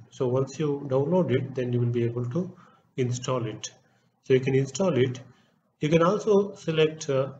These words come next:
add to path. So even otherwise, you'll be able to search for Anaconda and, uh, you can launch it. So, so no need of cl-, clicking, uh, Anaconda, add to path.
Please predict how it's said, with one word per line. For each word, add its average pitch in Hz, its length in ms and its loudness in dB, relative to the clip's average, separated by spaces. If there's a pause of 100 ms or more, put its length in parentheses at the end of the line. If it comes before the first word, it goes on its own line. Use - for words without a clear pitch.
add 135 320 -2
to 127 340 0 (840)
path. 151 340 -2 (880)
So 123 1000 0
even 185 240 4
otherwise, 131 540 4
you'll 123 180 0
be 123 160 2
able 123 200 0
to 120 180 -6
search 135 400 -2
for 127 180 -2
Anaconda 120 800 -4
and, 110 360 -10
uh, 110 220 -10
you 123 160 -8
can 117 260 -2
launch 117 380 0
it. 98 180 -8 (720)
So, 120 460 0
so 123 140 -4
no 160 120 2
need 170 140 4
of 143 260 0 (840)
cl-, 120 200 -6
clicking, 123 580 0
uh, 123 280 -12
Anaconda, 120 680 -2 (300)
add 117 220 -6
to 123 80 -12
path. 110 420 -12